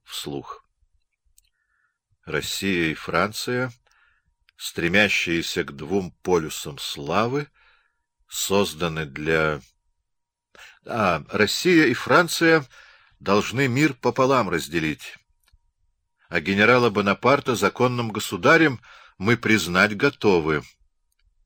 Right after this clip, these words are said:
Нам все равно кто, только бы государь законный». Угомонились, господа французы, и слава богу, а ведь давно ли, как некий исполин, беснующийся, терзая собственную свою утробу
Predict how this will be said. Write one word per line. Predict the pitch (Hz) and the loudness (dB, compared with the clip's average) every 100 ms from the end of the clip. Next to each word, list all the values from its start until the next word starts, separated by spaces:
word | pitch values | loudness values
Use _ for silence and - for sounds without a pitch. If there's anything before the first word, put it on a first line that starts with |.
| _ _ _ _ _ | _ _ _ _ _
Нам | 87 | -6
все | 87 - 156 | -4 2 6
равно | 185 190 208 185 | 6 8 6 6
кто, | - 98 | 4 2
только | - 165 185 175 | 4 4 4 2
бы | 160 156 | -2 0
государь | 143 - 143 190 170 | -2 -2 4 6 6
законный». | 117 95 - 95 78 71 - - _ _ _ _ _ _ _ _ _ _ _ | 4 0 2 0 -2 -10 -14 -20 _ _ _ _ _ _ _ _ _ _ _
Угомонились, | 107 104 110 120 120 185 190 147 117 | 0 4 6 4 4 4 4 4 2
господа | 80 98 - - 95 90 113 110 | 0 -2 -2 -2 2 4 4 4
французы, | - 98 85 - 104 127 117 98 90 | 2 0 0 -6 -2 -2 -2 -2 -2
и | |
слава | 82 - 85 127 120 | -2 -2 2 4 4
богу, | 110 117 180 160 120 90 - - - _ _ - | 4 4 6 6 4 2 -2 -18 -20 _ _ -8
а | 92 | -2
ведь | 101 82 | -2 0
давно | 98 101 107 131 | 2 2 0 0
ли, | 123 95 | 2 2
как | - 98 - | 2 0 0
некий | 85 104 - 98 92 | -2 -2 0 -2 -2
исполин, | - - 92 95 113 | -4 0 2 2 0
беснующийся, | 101 98 - 107 113 110 - 101 101 - 95 | -2 -4 -4 -4 -2 -2 -2 0 -2 0 0
терзая | - 98 98 85 117 104 | 2 0 2 0 0 0
собственную | - 104 110 - 104 104 101 104 | 0 -2 -2 -6 -8 -4 -4 -4
свою | - 85 104 | -2 -2 0
утробу | 104 - 90 101 131 123 127 | -2 -2 0 2 2 0 -2